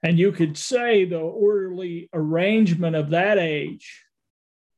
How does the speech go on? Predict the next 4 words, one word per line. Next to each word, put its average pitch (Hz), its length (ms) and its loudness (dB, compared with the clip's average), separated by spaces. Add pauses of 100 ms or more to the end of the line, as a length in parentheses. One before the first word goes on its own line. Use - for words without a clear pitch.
(1120)
was 170 460 0 (120)
sin 196 460 0
and 160 240 -2
death, 175 460 -2